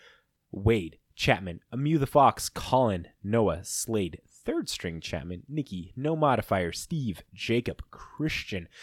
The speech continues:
Maddie K, Barra, and Chimera. Each and every one of these motherfuckers appreciate the <laughs> fact that we do an episode every week, that they're at the point of like, "Yeah, we'll give you some money a month." Danny, can you tell them what they get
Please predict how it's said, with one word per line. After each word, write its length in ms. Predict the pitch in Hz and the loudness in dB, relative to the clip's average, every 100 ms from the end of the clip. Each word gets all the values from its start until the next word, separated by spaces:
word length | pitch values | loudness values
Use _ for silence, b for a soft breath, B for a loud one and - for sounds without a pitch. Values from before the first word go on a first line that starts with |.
| B B B | B B B
Maddie 280 | 98 92 85 | -6 -4 -6
K, 380 | - 104 104 98 | -4 0 2 0
Barra, 480 | 90 101 117 135 131 - | 0 2 4 4 2 -4
and 300 | 127 127 123 - | -2 -2 -4 -10
Chimera. 640 | - 127 113 113 104 107 80 - | -6 -4 -2 -2 -2 -2 -4 -8
Each 200 | 175 190 | -8 -6
and 120 | 170 | -4
every 180 | 156 143 | -4 -4
one 200 | 113 120 | -2 -4
of 80 | 98 | -4
these 180 | 101 | -6
motherfuckers 680 | 107 104 101 101 95 85 - - | -4 -4 -2 -4 -4 -4 -6 -8
appreciate 560 | - - - 107 113 104 | -10 -8 -4 -4 -2 -4
the 60 | - | -6
<laughs> 20 | |
fact 380 | - - - - | -8 -12 -8 -6
that 120 | 104 | -4
we 120 | - | -6
do 220 | - 139 | -4 -6
an 60 | 123 | -6
episode 460 | 110 101 - 117 98 | -8 -8 -6 -4 -6
every 200 | 95 95 | -6 -8
week, 280 | 90 90 - | -8 -10 -4
that 160 | 107 - | -2 2
they're 240 | 135 151 | 4 4
at 120 | 139 | 4
the 80 | 135 | 2
point 280 | 127 123 120 | 2 2 2
of 100 | - | -2
like, 200 | 110 - | -6 -6
"Yeah, 160 | - - b b b b | -10 -10 b b b b
we'll 120 | 113 113 | -6 -2
give 140 | 117 | 0
you 80 | 110 | 0
some 200 | - 110 | 0 0
money 240 | 107 90 | -2 -4
a 40 | 85 | -8
month." 300 | 78 76 - _ _ _ - | -12 -14 -20 _ _ _ -10
Danny, 300 | 107 98 80 _ _ _ - | -4 -4 -4 _ _ _ -10
can 140 | 107 | -8
you 60 | 98 | -6
tell 240 | - 110 | -2 0
them 200 | 104 80 - _ _ _ | -2 -6 -12 _ _ _
what 400 | - 90 110 117 | -16 -2 -2 0
they 140 | 117 101 | -4 -8
get 480 | 101 110 - - | -6 -6 -8 -16